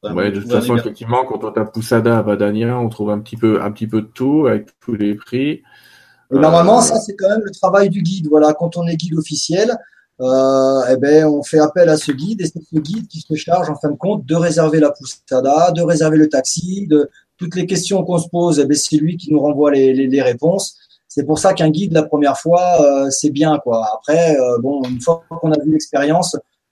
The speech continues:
Speaker 3: on peut se débrouiller un peu plus tout seul, quoi.
Speaker 2: Alors, j-, j'indique quand même aux gens que si jamais vous avez, euh, besoin d'un guide officiel, entre guillemets, vous pouvez aller sur un site qui s'appelle Joao de, de Deus,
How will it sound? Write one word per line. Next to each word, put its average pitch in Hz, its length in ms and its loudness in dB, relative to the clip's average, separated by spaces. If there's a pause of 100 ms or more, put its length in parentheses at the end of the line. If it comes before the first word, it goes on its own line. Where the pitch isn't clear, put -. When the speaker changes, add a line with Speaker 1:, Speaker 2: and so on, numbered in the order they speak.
Speaker 3:
on 127 160 -2
peut 147 160 4
se 127 80 -2
débrouiller 135 360 2
un 147 80 2
peu 131 100 -8
plus - 220 -20
tout - 100 -20
seul, 113 220 -10
quoi. - 180 -18 (240)
Speaker 2:
Alors, 117 380 -8
j-, - 100 -16 (140)
j'indique 135 480 -2
quand 143 100 0
même 143 200 2
aux 143 120 0
gens 151 300 -2
que 123 260 4
si 123 240 -4
jamais 127 320 2
vous 113 160 0
avez, 117 300 4
euh, 95 1040 -2
besoin 107 320 0
d'un 113 140 2
guide 117 220 -2
officiel, 117 520 -2
entre 107 180 -8
guillemets, 110 500 -4 (580)
vous 107 80 -8
pouvez 117 240 4
aller 127 140 2
sur 120 180 -4
un 110 80 -2
site 151 180 -8
qui - 60 -20
s'appelle 107 320 0
Joao 135 480 4
de, 120 240 2 (480)
de 104 100 2
Deus, 113 840 -2